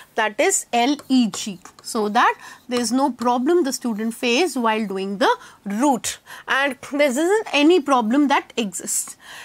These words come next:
Let's move to the, uh, part of this in the next scenario. The word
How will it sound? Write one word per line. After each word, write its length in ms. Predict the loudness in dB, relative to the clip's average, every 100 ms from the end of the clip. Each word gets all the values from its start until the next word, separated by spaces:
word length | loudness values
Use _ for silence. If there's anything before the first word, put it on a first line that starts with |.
| -2
Let's 260 | -2 0 2
move 220 | 2 2
to 100 | 0
the, 300 | 2 0 2
uh, 180 | 2 2
part 400 | 2 2 2 2
of 160 | -2 2
this 320 | 0 0 -4 -2
in 140 | 0
the 60 | 2
next 260 | 0 0
scenario. 420 | 0 2 2 2 0 -2 _ _ _ _ _ _ _ -20 -20 _ _ _ _ _ _ _ -20 -6
The 140 | -2 2
word 440 | 2 2 0